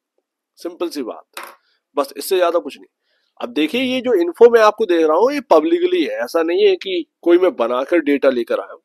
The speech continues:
ये आपके सामने है, साफ साफ दिख रहा है। तो बस यही इंपॉर्टेंट है हाल फिलहाल के लिए।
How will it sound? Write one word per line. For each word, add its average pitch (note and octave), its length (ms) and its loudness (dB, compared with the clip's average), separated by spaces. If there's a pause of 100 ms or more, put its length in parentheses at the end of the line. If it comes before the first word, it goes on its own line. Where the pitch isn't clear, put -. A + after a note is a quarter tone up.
ये A2+ 120 -4
आपके C3 280 -2
सामने B2 400 -4
है, G2+ 180 -8
साफ C3 260 -2
साफ C#3+ 200 -2
दिख G#2+ 240 -12
रहा F#2+ 140 -10
है। F#2 100 -20 (760)
तो D#3+ 60 -2
बस F3 180 6
यही D3 360 2
इंपॉर्टेंट C#3+ 580 4
है C3+ 160 2
हाल B2 300 -2
फिलहाल A2+ 300 -2
के - 160 -18
लिए। - 60 -20